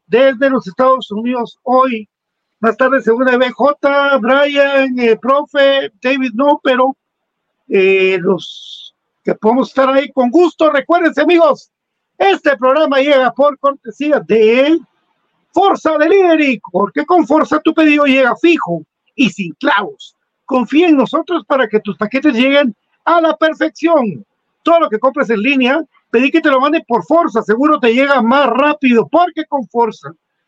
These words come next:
tus compras llegan directo a la puerta, a la puerta de tu casa. Nosotros nos encargamos de llevar lo que compraste hasta tu casa. H R Sport con sus marcas Kelme, Guatemala, con la nueva indumentaria del Club Comunicaciones. Recuerda que con Infinito Blanco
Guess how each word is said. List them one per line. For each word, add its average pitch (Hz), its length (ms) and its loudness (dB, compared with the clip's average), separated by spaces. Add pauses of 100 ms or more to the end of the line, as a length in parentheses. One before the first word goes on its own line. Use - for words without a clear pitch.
(120)
tus 214 180 -2
compras 269 380 -2
llegan 269 240 0
directo 254 380 -2
a 254 40 2
la 226 140 -4
puerta, 269 480 -2
a 175 80 -4
la 185 100 -4
puerta 285 300 -2
de 262 80 0
tu 208 100 -6
casa. 294 340 -2
Nosotros 247 600 -4 (320)
nos 170 140 -10
encargamos 302 560 -2
de 262 100 0
llevar 240 380 0 (220)
lo 220 120 2
que 214 140 -8
compraste 262 600 -2
hasta 294 680 -2
tu 320 260 0
casa. 302 800 0 (300)
H 277 280 -2
R 277 220 2
Sport 320 400 0
con 294 160 -2
sus 254 180 -6
marcas 262 460 -2
Kelme, 320 380 2
Guatemala, 302 640 0
con 254 140 -2
la 233 60 0
nueva 269 160 2
indumentaria 226 1080 0 (380)
del 208 160 0
Club 302 180 -2
Comunicaciones. 285 600 0
Recuerda 240 400 0
que 214 80 -16
con 240 180 -2
Infinito 233 380 0
Blanco 247 440 0